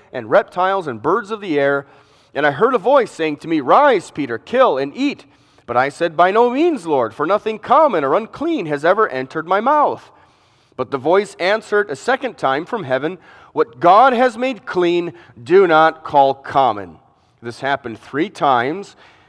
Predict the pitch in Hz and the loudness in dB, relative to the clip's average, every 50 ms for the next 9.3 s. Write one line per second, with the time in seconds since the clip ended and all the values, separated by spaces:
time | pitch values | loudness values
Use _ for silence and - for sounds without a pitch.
0 | _ - - 127 123 117 - - 120 143 156 175 202 220 208 196 165 135 120 120 | _ -8 -6 -4 -4 -6 -4 -2 2 4 4 4 4 2 0 -2 -4 -4 -6 -2
1 | 139 147 165 180 175 - 151 151 - 160 139 123 135 131 135 135 - - 127 120 | 0 0 0 0 0 -2 -6 -4 -4 -8 -8 -4 -2 -2 -2 -4 -6 -10 -10 -10
2 | 113 - 127 113 110 156 165 143 120 107 92 80 _ _ _ _ _ _ _ _ | -8 -10 -10 -8 -2 0 0 0 0 -4 -10 -12 _ _ _ _ _ _ _ _
3 | _ _ _ _ _ _ _ _ - - 131 147 147 175 156 165 233 269 240 151 | _ _ _ _ _ _ _ _ -12 -8 -8 -4 -2 -2 2 4 4 4 4 0
4 | 131 - 185 208 180 180 208 240 240 233 233 277 320 247 175 - - - - 220 | -2 0 0 0 0 2 2 2 2 4 4 2 2 2 0 -4 -6 -8 -6 -4
5 | 254 254 233 262 302 285 208 160 147 147 165 202 233 247 220 277 277 254 196 143 | -4 0 2 2 2 4 2 2 4 6 6 6 4 2 -2 -6 -4 -2 -2 0
6 | 151 147 147 180 220 - - - _ _ - - 127 120 117 151 214 202 - - | 2 2 2 0 -2 -6 -12 -20 _ _ -10 -8 -8 -4 0 0 0 0 -2 -8
7 | 277 294 269 190 156 143 147 185 196 190 - - _ _ _ _ - - - 233 | -8 -6 -2 0 0 2 2 0 -2 -4 -10 -20 _ _ _ _ -8 -2 -2 -2
8 | 254 190 - 190 160 139 143 151 151 - 175 165 147 - - 135 - - 147 143 | -2 -4 -8 -6 -4 -4 -4 -6 -6 -6 -8 -10 -10 -10 -14 -14 -14 -12 -8 -4
9 | 143 139 120 95 90 98 | -2 -2 -2 -4 -6 -12